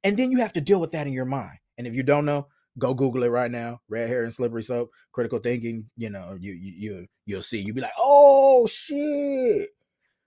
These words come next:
But you have to decide. You have to decide. You,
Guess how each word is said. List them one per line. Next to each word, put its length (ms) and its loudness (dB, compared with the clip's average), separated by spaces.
But 160 -2
you 100 -2
have 180 -4
to 60 -6
decide. 760 -6
You 200 -2
have 340 -6
to 80 -6
decide. 600 -8
You, 180 -4